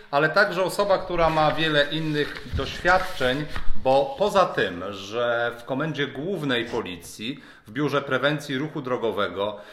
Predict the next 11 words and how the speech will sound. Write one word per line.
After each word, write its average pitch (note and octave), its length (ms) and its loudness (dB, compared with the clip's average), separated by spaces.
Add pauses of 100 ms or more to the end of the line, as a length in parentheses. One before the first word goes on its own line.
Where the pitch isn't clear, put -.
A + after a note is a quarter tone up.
(160)
mieliśmy C#3+ 380 -4
okazję C#3 720 2 (220)
wspólnie F3 640 0
za B2 120 0
tę B2+ 220 -4
część, D3+ 500 -4
mm, A#2 680 -6 (220)
policji C#3 380 -2
odpowiadać, B2+ 600 2
to G#2+ 100 -10
znaczy A2+ 340 -2